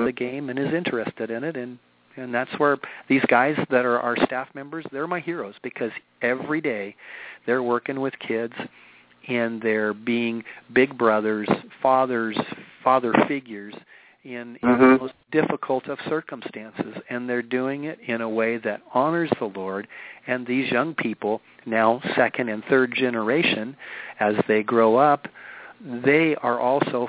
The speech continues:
Speaker 1: following the same, uh, model. They're,
Speaker 2: Mm-hmm.
Speaker 1: they're discipling,
Speaker 2: Mm-hmm.
Speaker 1: bringing up the young kids that are,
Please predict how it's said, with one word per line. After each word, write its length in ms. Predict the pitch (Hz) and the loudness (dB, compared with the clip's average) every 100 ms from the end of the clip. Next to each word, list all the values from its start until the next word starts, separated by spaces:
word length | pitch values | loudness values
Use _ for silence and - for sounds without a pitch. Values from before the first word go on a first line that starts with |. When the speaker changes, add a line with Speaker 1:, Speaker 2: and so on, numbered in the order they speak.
| - | 0
Speaker 1:
following 540 | 120 123 127 127 127 | 2 4 2 0 -8
the 80 | 120 - | -2 0
same, 400 | 139 131 131 127 _ - | 0 -2 -6 -10 _ -14
uh, 180 | 131 131 127 | -8 -8 -6
model. 520 | 131 135 202 - - - | 4 4 4 -2 -10 0
They're, 280 | 113 131 139 | 4 4 2
Speaker 2:
Mm-hmm. 60 | - | -4
Speaker 1:
they're 140 | 123 123 | -6 -4
discipling, 720 | 123 123 - 135 123 147 120 | -2 2 4 4 2 -2 -8
Speaker 2:
Mm-hmm. 60 | 107 | -8
Speaker 1:
bringing 380 | 117 135 139 135 | -6 -6 -6 -6
up 100 | - - | -8 -6
the 80 | 143 | -4
young 280 | 135 143 | -4 -6
kids 300 | 147 - 147 147 - | -8 -6 -6 -6 -4
that 140 | 143 | -2
are, 180 | 143 | -2